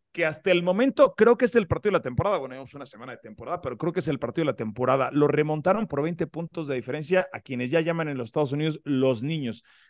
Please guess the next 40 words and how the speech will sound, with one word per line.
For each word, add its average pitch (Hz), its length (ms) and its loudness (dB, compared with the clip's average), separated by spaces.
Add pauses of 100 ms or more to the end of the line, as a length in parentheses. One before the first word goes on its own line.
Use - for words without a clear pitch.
Esta 139 180 0
versión 143 260 0
de 160 80 2
los 135 200 -4
Spurs 160 380 -2
encabezada 143 520 2
por, 175 260 4 (220)
eh, 131 280 -2
Víctor 170 260 0
Wembanyama, 151 540 2
que 156 100 -2
tuvo 165 200 2
dieciocho 156 340 0
puntos, 175 420 0 (400)
ocho 196 300 6
rebotes. 180 580 2 (440)
Yo 226 120 2
no 262 80 4
sé 269 120 -6
si 269 120 -6
lo 214 140 4
gana 208 320 0
más 202 260 -2
el 175 120 -4
equipo 214 280 -6
de 185 60 4
San 156 160 -2
Antonio 202 440 0
el 165 60 -4
día 196 140 4
de 170 80 6
ayer 196 280 4 (120)
o 175 100 2
lo 170 220 4
pierden 226 520 -2 (300)
los 160 300 0
Phoenix 214 240 0
Suns. 202 300 -2 (160)
Qué 240 160 6
manera 247 580 4